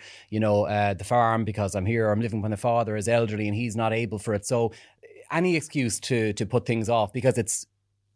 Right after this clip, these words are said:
I suppose it's scary to put yourself out there in a vulnerable position.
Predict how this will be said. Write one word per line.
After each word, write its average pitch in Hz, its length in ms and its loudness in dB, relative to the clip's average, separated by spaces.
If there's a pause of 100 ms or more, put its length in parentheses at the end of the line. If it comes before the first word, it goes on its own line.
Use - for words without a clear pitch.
I 131 40 -8
suppose 113 300 -4
it's 92 140 -4
scary 110 360 2
to - 80 -10
put 101 140 -8
yourself 92 300 -8
out 95 160 -6
there 87 140 -10
in 90 80 -10
a 87 40 -10
vulnerable 90 360 -10 (460)
position. 98 420 -6